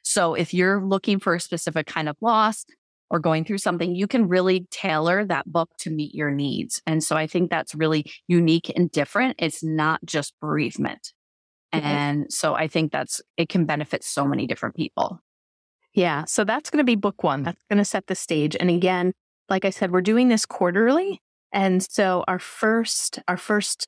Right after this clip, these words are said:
Speaker 2: get together is gonna be March seventh, fourteenth, and the twenty-first. We're meeting Tuesday nights from six to seven thirty. So they're ninety minute classes. And again, it's all virtual. So we're not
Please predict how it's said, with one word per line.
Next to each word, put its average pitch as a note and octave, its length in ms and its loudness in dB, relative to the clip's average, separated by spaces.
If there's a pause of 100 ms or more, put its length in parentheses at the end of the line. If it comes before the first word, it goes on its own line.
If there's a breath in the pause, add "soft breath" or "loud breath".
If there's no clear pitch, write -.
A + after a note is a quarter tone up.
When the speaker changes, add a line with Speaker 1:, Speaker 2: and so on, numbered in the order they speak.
(140)
Speaker 2:
get - 240 0
together F3+ 360 0
is - 120 -2
gonna E3+ 140 0
be E3+ 120 2
March E3+ 340 0
seventh, F#3+ 420 -2
fourteenth, - 520 0
and D3 100 0
the D3+ 60 0
twenty-first. D3 640 -2 (340)
We're F#3+ 80 2
meeting F3+ 260 4
Tuesday G3 400 2
nights E3 520 0 (300)
from E3 300 0
six - 300 -2
to A3 100 0
seven G3 280 0
thirty. E3 320 2
So - 220 -2
they're D#3+ 120 0
ninety E3+ 320 0
minute F3+ 260 0
classes. F3+ 680 0 (100)
And F3+ 100 2
again, F3 180 0
it's E3+ 140 -2
all F3 220 4
virtual. E3 480 -2
So E3 240 0
we're D#3+ 160 0
not D#3+ 280 0